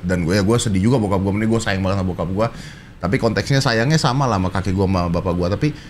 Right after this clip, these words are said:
menariknya adalah gue tidak ada dendam sama kakek gue. Malah gue bersyukur ketika dulu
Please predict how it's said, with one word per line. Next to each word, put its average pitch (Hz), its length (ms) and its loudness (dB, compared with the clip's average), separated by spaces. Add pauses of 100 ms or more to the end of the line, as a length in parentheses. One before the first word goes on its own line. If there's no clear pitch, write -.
(360)
menariknya 127 580 0
adalah 127 240 0
gue 117 300 0
tidak 123 260 2
ada 107 80 0
dendam 98 320 0
sama 98 240 -4
kakek 92 240 0
gue. 117 160 0
Malah 107 240 -2
gue 120 160 2
bersyukur 113 480 0
ketika 107 480 -2
dulu 101 320 2